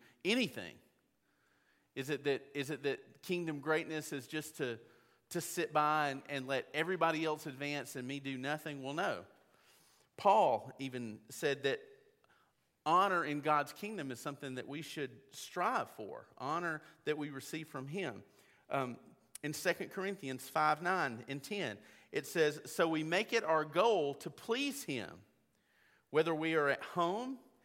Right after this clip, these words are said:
in the body or away from it."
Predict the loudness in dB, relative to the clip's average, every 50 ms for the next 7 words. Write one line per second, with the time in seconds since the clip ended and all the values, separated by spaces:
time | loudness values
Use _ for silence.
0 | _ _ -6 -4 -2 -2 2 6 6 6 8 6 4 2 -2 -6 -8 -12 -16 -20
1 | _ _ _ _ _ _ _ _ _ _ _ _ _ _ _ _ _ -6 -2 0
2 | 0 0 2 4 4 4 4 2 0 -2 -2 0 -2 -4 -6